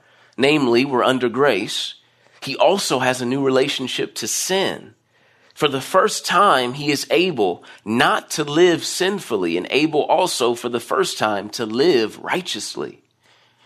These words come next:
The grace of God saves us from sin and empowers us to say no to it.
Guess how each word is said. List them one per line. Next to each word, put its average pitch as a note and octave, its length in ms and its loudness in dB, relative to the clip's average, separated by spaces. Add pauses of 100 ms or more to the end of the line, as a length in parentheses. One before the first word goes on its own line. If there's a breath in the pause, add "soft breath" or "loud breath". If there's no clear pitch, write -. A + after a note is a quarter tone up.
The A#2+ 80 2
grace F3 400 -2
of C#3+ 140 -2
God B2 320 4
saves C#3+ 400 -2
us B2+ 140 -4
from G#3+ 320 0
sin C3 380 0
and A#2+ 140 2
empowers A#2+ 560 2
us B2 200 0
to A2+ 140 -6
say D#3 260 -2
no C3 320 0
to G2+ 320 -6
it. - 200 -20